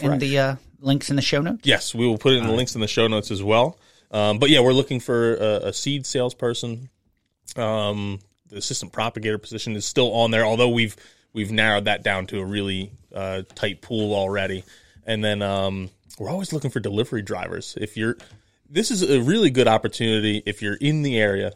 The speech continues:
Speaker 1: uh, you're near Columbus, New Jersey, and, um, and we've had a lot of luck with retired folks
Speaker 2: Yeah.
Speaker 1: who, uh, who are just, they aren't ready to be completely done working. They like waking up early in the morning. They don't mind getting a little dirty,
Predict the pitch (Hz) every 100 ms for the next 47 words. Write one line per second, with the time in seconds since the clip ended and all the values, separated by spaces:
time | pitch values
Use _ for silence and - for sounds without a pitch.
0 | - 104 98 98 98 - 117 113 117 113
1 | 120 110 104 113 107 104 98 101 98 _
2 | _ 101 101 101 98 95 98 98 _ _
3 | _ - - - 107 101 101 - _ _
4 | _ _ 117 196 277 120 117 107 113 110
5 | - 101 - 98 101 - - - - _
6 | _ _ 71 73 120 117 110 107 104 101
7 | - _ _ - 113 107 113 - - -
8 | _ - 110 165 147 147 139 127 131 _
9 | 113 107 _ _ _ _ 127 - 98 151
10 | 156 143 139 135 135 135 127 123 - _
11 | 104 107 135 135 135 123 123 120 117 113
12 | 107 107 107 104 98 _ _ _ _ 104
13 | 107 120 120 120 120 113 120 113 110 110
14 | 107 107